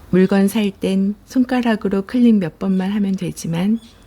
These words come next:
버릴 땐 그 이상의 에너지가 든다. 현대 사회를 살아가면서 쓰레기를 아예 안 만들 수도 없으니 물건을 사야 할 때는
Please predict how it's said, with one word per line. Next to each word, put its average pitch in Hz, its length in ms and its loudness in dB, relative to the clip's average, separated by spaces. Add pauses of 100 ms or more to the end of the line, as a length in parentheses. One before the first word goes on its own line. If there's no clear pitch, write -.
(200)
버릴 175 320 2
땐 190 360 -2 (320)
그 - 120 2
이상의 190 560 0
에너지가 180 500 -2
든다. 170 560 -6 (1600)
현대 247 320 4
사회를 214 440 -4
살아가면서 175 960 -6
쓰레기를 220 720 0 (100)
아예 175 280 -2
안 170 260 0
만들 202 320 2
수도 - 240 -8
없으니 175 640 -8 (640)
물건을 190 520 2
사야 233 320 0
할 214 140 0
때는 190 520 0